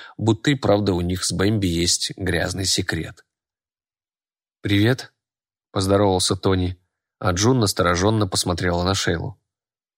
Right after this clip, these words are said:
«Всё в порядке?» «Да, но ты спрашивала, можешь ли присоединиться к моей группе, которая едет на конференцию по ветеринарной этике в Дублин.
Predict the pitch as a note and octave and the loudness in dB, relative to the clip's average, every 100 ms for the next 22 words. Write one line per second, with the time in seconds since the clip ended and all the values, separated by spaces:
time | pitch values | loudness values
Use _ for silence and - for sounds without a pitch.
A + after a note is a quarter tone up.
0 | _ _ - A2 - G#2 C3+ - G#2 - | _ _ -6 -4 0 0 0 -4 -10 -12
1 | _ _ _ _ _ _ _ _ _ _ | _ _ _ _ _ _ _ _ _ _
2 | - B2+ B2+ B2+ C3+ F#2 F2 F#2 G#2 _ | -6 -2 0 4 4 4 2 -6 -14 _
3 | - B2+ C3 B2 - B2+ A#2 - C3 A#2+ | -4 0 0 0 0 0 0 2 2 2
4 | - G#2+ G#2+ G#2 A2 A2+ G#2+ - A2 G2+ | 2 2 4 4 2 2 0 0 0 0
5 | G2+ - G#2+ A2+ C#3 D#3 - - F#2 A2 | 0 0 0 0 2 0 0 -2 0 0
6 | A#2 A2+ A#2+ G#2+ - E2+ E2 D#2+ - F#2+ | 2 2 2 2 -2 -6 -6 -4 -4 0
7 | G2+ G2 F#2+ G2 - F#2+ G2 G2 A2+ G2+ | 2 2 2 0 -4 -4 -4 0 2 2
8 | F2 - - F#2+ F#2+ G#2 G#2 G#2 F2+ F#2+ | 0 -4 -2 -2 0 0 2 2 0 -2
9 | - G2 - - F#2+ G2 F#2 D#2+ G#2+ | -2 -4 -6 -6 -4 0 0 -2 -8